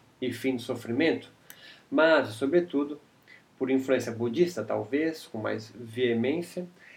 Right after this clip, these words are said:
a libertação de todos os presos na ilusão da vida.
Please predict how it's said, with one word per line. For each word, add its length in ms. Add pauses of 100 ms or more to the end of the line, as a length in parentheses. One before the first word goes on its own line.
(140)
a 120
libertação 580
de 100
todos 300
os 220
presos 600
na 140
ilusão 480
da 120
vida. 380